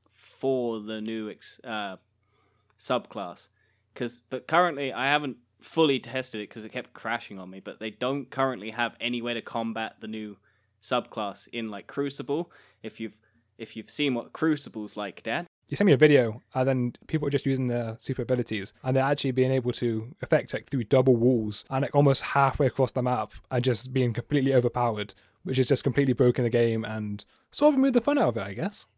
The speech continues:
Speaker 1: It, it destroys people's supers, so if they fully charge up, you can just freeze them and you lose your super. It's so annoying. And they just need to have a combat system so that the supers have, like,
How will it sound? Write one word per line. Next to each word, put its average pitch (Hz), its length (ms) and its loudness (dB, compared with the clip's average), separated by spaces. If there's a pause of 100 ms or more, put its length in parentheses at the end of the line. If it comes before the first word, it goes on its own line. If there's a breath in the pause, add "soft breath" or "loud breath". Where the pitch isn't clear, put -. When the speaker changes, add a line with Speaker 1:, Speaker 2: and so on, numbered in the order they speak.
Speaker 1:
It, 165 240 4
it - 360 -4
destroys 143 560 -4
people's 143 400 -4
supers, 139 360 -4
so 127 160 -4
if 120 120 -6
they 123 100 -2
fully 123 240 -4
charge 123 340 -2
up, 123 200 -2
you 123 80 -10
can 120 120 -6
just 117 160 -8
freeze 123 360 -8
them 135 180 -4
and 110 160 -6
you 107 80 -6
lose 110 220 -8
your 110 80 -10
super. 135 460 -8 (280 soft breath)
It's 117 180 -14
so 131 360 -6
annoying. 107 400 -8 (320)
And 117 400 -6
they 151 120 4
just 202 240 -4
need 214 160 0
to 220 80 -6
have 202 160 2
a 180 60 -6
combat 160 580 -4
system 113 440 -10
so 123 160 -4
that - 120 -12
the 120 60 -18
supers 151 440 -4
have, 135 200 0
like, 120 240 -6